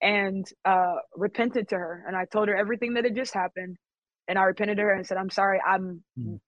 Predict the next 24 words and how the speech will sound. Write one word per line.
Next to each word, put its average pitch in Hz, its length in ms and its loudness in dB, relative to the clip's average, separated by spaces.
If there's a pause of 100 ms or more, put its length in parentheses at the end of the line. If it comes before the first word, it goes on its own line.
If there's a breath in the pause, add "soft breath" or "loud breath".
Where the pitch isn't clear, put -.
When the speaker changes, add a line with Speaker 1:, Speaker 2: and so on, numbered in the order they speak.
(140)
Speaker 1:
I'm, 208 360 4 (100)
I've 214 180 4
been 202 260 -2
leading 208 360 -4
you 196 220 -4
away 175 760 -4 (500)
from 175 240 -8
Jesus." 160 420 -8 (500)
'Cause 202 120 6
the 226 80 8
crazy 311 340 6
thing 214 260 2
is, 220 240 4
Jeff, 262 280 4
that 208 220 2 (600)
during 269 320 8
all 240 220 8
of 240 100 2
this - 300 -4 (120)
period 240 320 -2
of 214 100 -6
time, 208 460 -4
it, 208 260 -6
this, 214 240 -6